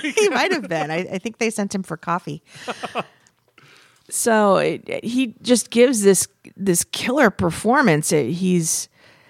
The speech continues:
Speaker 2: he's thinking several moves ahead. He's, he's spent all of this time learning about Wakanda from the, the journals that his father left behind.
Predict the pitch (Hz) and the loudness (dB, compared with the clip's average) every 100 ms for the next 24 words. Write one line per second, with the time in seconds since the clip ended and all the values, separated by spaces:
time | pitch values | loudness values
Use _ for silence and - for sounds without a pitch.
0 | _ - _ _ - 214 208 - 247 254 | _ -20 _ _ -4 0 2 2 2 4
1 | 277 262 240 226 196 196 185 180 175 185 | 4 4 4 4 4 6 6 4 2 -2
2 | 165 202 214 214 175 170 147 123 - - | 0 4 4 4 0 -2 -2 -4 -8 -10
3 | - _ - _ _ - 202 185 - - | -14 _ -20 _ _ -6 -2 0 2 4
4 | 220 226 220 196 185 180 - - 185 175 | 4 4 4 4 4 0 -2 0 4 4
5 | 170 170 175 190 190 180 175 170 165 - | 4 4 4 4 4 4 2 2 -2 0
6 | 175 175 175 165 156 147 143 117 165 156 | 2 4 2 0 2 2 0 -2 -4 0
7 | 170 170 175 170 151 147 - 160 165 175 | 2 4 4 2 0 -2 0 2 4 4
8 | 170 170 - 170 165 160 165 165 | 2 0 -2 -2 2 2 4 2